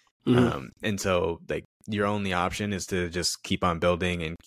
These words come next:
Speaker 2: try and trade for more assets.
Speaker 1: Mm-hmm.
Speaker 2: Um, and I'm glad that that finally looks like it's going to happen, um, unlike my Hawks bet that I have. So <laughs> anyways,
Speaker 1: <laughs>
Speaker 2: uh, yeah, so Immanuel Quickley,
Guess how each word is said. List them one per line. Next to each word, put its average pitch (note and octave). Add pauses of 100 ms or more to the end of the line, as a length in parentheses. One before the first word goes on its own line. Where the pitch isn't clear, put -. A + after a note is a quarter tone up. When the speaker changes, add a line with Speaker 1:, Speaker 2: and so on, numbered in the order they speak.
(160)
Speaker 2:
try F2+
and E2+
trade E2+
for E2+
more D#2
assets. D2 (480)
Speaker 1:
Mm-hmm. B2+
Speaker 2:
Um, F2+ (580)
and E2+ (500)
I'm G2
glad F2+
that E2+
that E2 (220)
finally F2
looks F2
like D#2+
it's -
going D2+
to D#2
happen, G#2+ (300)
um, F2
unlike F2+
my F2 (160)
Hawks E2+
bet -
that D#2+
I C2+
have. -
So A1 (460)
<laughs> -
anyways, A#2+
Speaker 1:
<laughs> -
Speaker 2:
uh, F#2 (200)
yeah, -
so G#2
Immanuel A#2+
Quickley, G#2